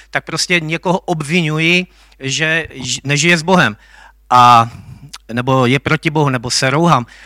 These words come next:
Prostě Pán Ježíš tu úroveň fyzickou přesunuje hlouběji do srdce. I co se týče smilstva, není jenom to, že se vyspíš s cizí ženou, nebo prostě máš nějaký intimní,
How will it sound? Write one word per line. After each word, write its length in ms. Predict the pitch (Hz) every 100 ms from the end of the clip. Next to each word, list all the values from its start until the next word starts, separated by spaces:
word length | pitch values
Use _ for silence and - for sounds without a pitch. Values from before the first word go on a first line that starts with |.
| -
Prostě 300 | 143 - 175
Pán 200 | 165 175
Ježíš 260 | 185 190
tu 320 | - 185 165 -
úroveň 400 | 160 175 185 170
fyzickou 600 | - 165 175 185 - 156
přesunuje 720 | 175 - 175 - 175 180 180 156
hlouběji 460 | 151 196 202 196
do 100 | 143
srdce. 380 | - 170 - - _ - _ _ _ 196
I 100 | 196
co 140 | 196
se 120 | 202
týče 340 | 190 175 180 170
smilstva, 480 | 165 165 - 117
není 240 | 123 190 196
jenom 260 | 175 156
to, 160 | - 151
že 100 | 143
se 160 | - 120
vyspíš 380 | 131 - 135
s 60 | -
cizí 280 | 147 110 107
ženou, 380 | 139 156 160 151 - - -
nebo 160 | 127 127
prostě 360 | 127 - 131
máš 260 | 127 123 -
nějaký 280 | 123 123 131
intimní, 580 | 131 131 131 123 120